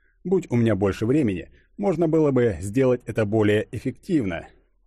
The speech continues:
Но некоторые вещи приходится принимать во внимание вне зависимости от нашего желания. И здоровье точно входит в их число. В каждое письмо встроен сорока восьмичасовой таймер. Если предложение не будет принято за это время,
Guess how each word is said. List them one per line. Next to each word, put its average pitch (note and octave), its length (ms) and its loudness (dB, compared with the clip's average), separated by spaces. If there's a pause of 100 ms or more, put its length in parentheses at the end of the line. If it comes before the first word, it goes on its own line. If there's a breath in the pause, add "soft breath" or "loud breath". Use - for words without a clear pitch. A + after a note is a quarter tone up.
(140)
Но E3 340 0
некоторые G#2 500 0
вещи B2+ 400 0 (280 loud breath)
приходится D#3+ 520 0
принимать G#2 440 0
во F#2+ 120 0
внимание A#2 500 2
вне B2 240 0
зависимости A#2 720 0
от - 140 -8
нашего F#2+ 340 -2
желания. A2 560 -2 (420)
И G#2 100 0
здоровье A2+ 520 2
точно D3 440 -2
входит B2 400 -2
в G#2 80 -2
их F#2 80 -2
число. A2+ 460 -4 (440)
В - 80 -20
каждое F#2+ 380 -2
письмо C#3 460 -4 (260 soft breath)
встроен E3+ 500 0 (100)
сорока G#2 380 -2
восьмичасовой A2+ 680 0
таймер. G2+ 420 -2 (260)
Если G#2+ 300 -2
предложение G#2 600 0
не A2 120 2
будет G#2 280 0
принято G#2 340 -2
за F#2+ 120 -2
это A2+ 180 0
время, C3+ 340 -2